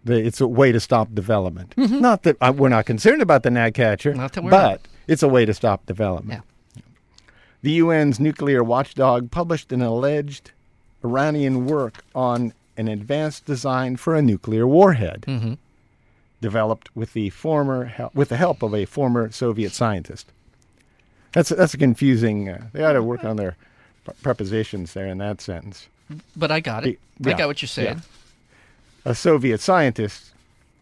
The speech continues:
Speaker 1: helped with the design for a nuclear warhead in Iran,
Speaker 2: Mm-hmm.
Speaker 1: and, uh, we have, or at least the U N alleges it has those plans.
Speaker 2: Mm-hmm.
Speaker 1: The report by the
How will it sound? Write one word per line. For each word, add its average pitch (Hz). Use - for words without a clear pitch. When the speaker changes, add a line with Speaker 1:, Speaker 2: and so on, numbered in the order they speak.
Speaker 1:
helped 120
with 117
the 113
design 107
for 104
a 98
nuclear 117
warhead 104
in 98
Iran, 110
Speaker 2:
Mm-hmm. 185
Speaker 1:
and, 113
uh, 117
we 127
have, 113
or 101
at 110
least 113
the 110
U 120
N 110
alleges 127
it 113
has 113
those 110
plans. 139
Speaker 2:
Mm-hmm. 143
Speaker 1:
The 107
report 135
by 120
the 113